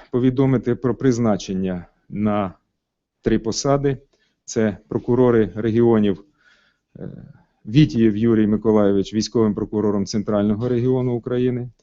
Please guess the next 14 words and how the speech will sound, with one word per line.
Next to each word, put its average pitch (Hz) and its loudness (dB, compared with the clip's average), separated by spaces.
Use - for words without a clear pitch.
Богуцький 135 6
Павло 107 0
Петрович, 95 -2
військовий 104 0
прокурор 107 -2
Південного 107 0
регіону 123 -2
України, 127 -6
і 127 6
Лисий 143 6
Микола 127 4
Іванович, 135 2
військовий 117 0
прокурор 120 -2